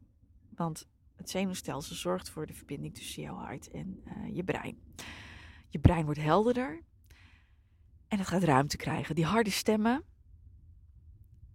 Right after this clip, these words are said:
gaan wat zachter worden. En ik moet even denken, want ik heb net gelopen en ik heb net ook, eh, enorm veel is er door mijn hoofd gegaan, maar ook, hè, in, op, in een positieve zin. Ehm,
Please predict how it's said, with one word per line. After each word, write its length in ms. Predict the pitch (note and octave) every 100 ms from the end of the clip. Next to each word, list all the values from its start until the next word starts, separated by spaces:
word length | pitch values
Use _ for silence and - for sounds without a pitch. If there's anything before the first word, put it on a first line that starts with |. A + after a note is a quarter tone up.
| - - - - - - - - - - -
gaan 240 | - F#3 E3+
wat 160 | F3
zachter 360 | - E3+ - C#3+
worden. 480 | G#2+ B2+ G2 F#2 -
En 100 | -
ik 100 | D3+
moet 200 | E3 -
even 240 | - D#3+ -
denken, 300 | D#3 F3+ D#3+
want 120 | D#3
ik 140 | -
heb 140 | F3+ -
net 180 | D#3+ -
gelopen 600 | F3+ F3 F#3 F#3+ D3+ E3
en 120 | D#3+
ik 100 | E3
heb 100 | E3
net 220 | E3 -
ook, 260 | E3 E3 -
eh, 220 | - - - _ -
enorm 420 | - G3 G3+ A#3+ G3+
veel 180 | G3+
is 140 | - F3+
er 80 | F3
door 120 | F3+
mijn 120 | D#3+
hoofd 180 | D#3+ F3
gegaan, 360 | E3 - C3+
maar 160 | F#3+ -
ook, 280 | F3+ E3 - -
hè, 200 | - F#3+ - - -
in, 120 | F3 -
op, 120 | F3
in 120 | -
een 80 | D#3+
positieve 500 | - D#3+ C3+ - C3+
zin. 340 | C3 C3+ A3+ - - - - - - - - - _
Ehm, 300 | F#3 F3